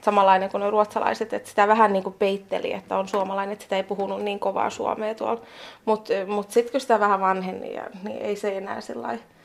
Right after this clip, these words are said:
ei sitä enää ajattele yhtään, että nyt sitä enempi ylpeänä ja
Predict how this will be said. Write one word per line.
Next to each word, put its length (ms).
ei 80
sitä 180
enää 380
ajattele 400
yhtään, 300
että 240
nyt 120
sitä 180
enempi 320
ylpeänä 540
ja 120